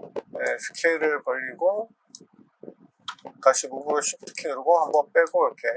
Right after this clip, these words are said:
이렇게 해서 한 번 이렇게 빼주면 되겠죠. 에프 사 누르면 이렇게 각이 져 보이거든요. 그래서 엘리먼트 모드로 가서 전체를 누르고 이렇게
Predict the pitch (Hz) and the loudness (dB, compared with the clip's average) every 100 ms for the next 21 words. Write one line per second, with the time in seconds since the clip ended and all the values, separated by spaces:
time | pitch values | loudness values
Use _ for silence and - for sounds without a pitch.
0 | - - - 117 - 127 117 - 185 202 | -8 -16 -14 -12 -4 0 0 2 2 0
1 | _ _ _ - _ _ _ - - 143 | _ _ _ -18 _ _ _ -12 -8 -6
2 | 135 123 - 123 127 - _ 151 139 120 | -4 -6 -6 -8 -8 -10 _ 0 0 -8
3 | 113 - - _ _ - - - 175 185 | -14 -16 -18 _ _ -20 -20 4 6 8
4 | 208 214 196 170 160 156 147 147 170 170 | 10 10 10 6 2 2 2 4 8 8
5 | 143 127 123 135 - - - - - - | 6 -2 -8 -8 -8 -14 -20 -20 -20 -20
6 | _ - _ - - - - 135 - 190 | _ -20 _ -20 -20 -10 -8 6 12 12
7 | 196 - _ _ _ 170 156 175 165 - | 10 6 _ _ _ 0 4 6 4 2
8 | 151 143 156 139 135 156 131 - 151 123 | -2 0 6 6 6 0 -2 0 0 0
9 | 120 170 196 202 - - 120 139 208 | -4 2 2 0 -8 -6 -2 -2 -4